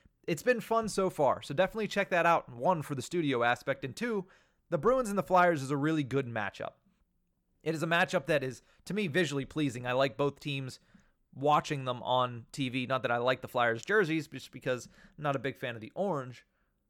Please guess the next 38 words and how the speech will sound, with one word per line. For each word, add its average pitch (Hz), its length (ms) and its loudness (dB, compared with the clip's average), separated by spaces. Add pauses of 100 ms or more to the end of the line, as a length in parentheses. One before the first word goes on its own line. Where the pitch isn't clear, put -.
(200)
But 170 100 0
at 151 60 -4
the 151 80 -4
same 180 240 -2
time, 151 260 -2
this 143 140 -4
is, 156 100 -12
should 190 260 -2
be 180 140 2
a 160 60 2
good 139 240 0
game. 131 300 -2
The 120 80 -8
Philadelphia 156 500 0
Flyers 135 400 4
are 127 120 2
looking 139 300 -2
to 120 60 -2
bounce 123 320 -4
back 135 240 0
from 123 140 -4
a 107 60 -2
bad 127 300 2
season. 127 440 -6 (240)
The 123 80 -8
Boston 147 460 0
Bruins 143 480 0 (440)
are 143 140 4
looking 151 400 0
to 151 80 -8
prove 220 340 -2
everybody 185 340 2
wrong 151 280 2
and 131 120 -8
starting 165 380 -2
to 123 60 -2
doubt 117 340 -2
them. - 120 -8